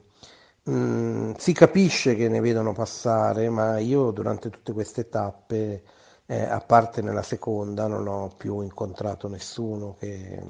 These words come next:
che faccia questa, questo cammino. Il, ehm, uno dei guai, beh, sicuramente ci sono due aspetti che vanno considerati rispetto a questo. Uno è il periodo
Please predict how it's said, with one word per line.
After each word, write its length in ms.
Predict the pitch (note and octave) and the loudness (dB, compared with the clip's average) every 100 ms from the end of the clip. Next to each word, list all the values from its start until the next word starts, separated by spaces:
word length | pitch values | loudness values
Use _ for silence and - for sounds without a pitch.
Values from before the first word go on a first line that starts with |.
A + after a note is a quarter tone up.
| E2+ _ - | -16 _ -14
che 80 | - | -8
faccia 400 | - G2+ - G#2 | -4 -6 -6 -8
questa, 440 | G2+ - G#2+ F#2+ - - - - - | -8 -12 -12 -12 -16 -20 -20 -20 -8
questo 280 | - A#2+ A#2 | -6 -4 -2
cammino. 440 | A2 G#2+ G2 F#2+ - - - - _ | -2 -4 -6 -10 -14 -20 -20 -20 _
Il, 360 | F#3 F#3+ F3+ D#3+ | 4 8 8 10
ehm, 800 | D#3 C#3+ C3+ B2+ C3 B2 B2+ - | 10 10 8 6 2 0 -2 2
uno 220 | E3 F3+ | 8 10
dei 100 | D#3+ | 10
guai, 280 | D#3 C3+ C3+ | 10 10 10
beh, 200 | C3+ C3 | 8 4
sicuramente 500 | - B2 C#3+ D#3+ D3+ | 4 6 8 8 4
ci 80 | A#2 | 0
sono 180 | A2 A2+ | 2 2
due 120 | A2 | 0
aspetti 600 | - - C3 A#2+ - A2 | -2 4 6 6 2 -4
che 100 | G#2 | -2
vanno 260 | G#2 G#2+ G2+ | 0 0 -2
considerati 1080 | G#2 G2 G#2+ G2 G#2 G2+ F#2+ - G#2 G2 | -6 -8 -8 -4 -2 -2 -6 -8 -10 -8
rispetto 500 | G2 F#2+ - G#2+ - | -10 -10 -8 -8 -8
a 20 | G#2 | -10
questo. 540 | - G2+ F#2+ - A2 | -8 -8 -8 -10 -6
Uno 460 | B2 B2 C#3+ D3 C#3 | 0 4 8 8 8
è 80 | A2+ | 6
il 120 | G2 | 0
periodo 720 | - G#2+ G2+ G#2 G#2 A2+ - | -2 -4 -2 -2 -2 -4 -6